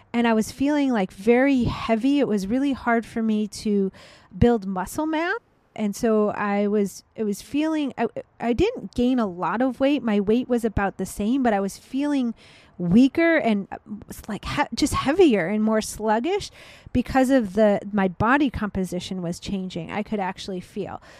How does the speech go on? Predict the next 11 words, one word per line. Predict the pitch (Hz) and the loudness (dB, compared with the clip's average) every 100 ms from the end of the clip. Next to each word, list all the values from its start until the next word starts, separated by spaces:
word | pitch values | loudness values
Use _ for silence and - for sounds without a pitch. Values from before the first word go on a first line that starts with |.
| - - | -20 -16
So | - 269 262 | 0 0 2
I | 285 | -2
felt | - 381 381 | 0 0 2
that | 339 | 2
it | 302 | 4
was | 254 247 | 2 0
time | - 233 233 247 247 | -2 -2 0 0 -2
to | - - 233 220 214 208 - _ _ _ _ | -6 -4 0 0 0 -2 -6 _ _ _ _
research | 233 269 277 285 262 - | -2 0 0 -2 -4 -4
more | 226 226 233 | -4 -2 0
about | 226 214 214 214 202 | 0 -2 -2 -2 -4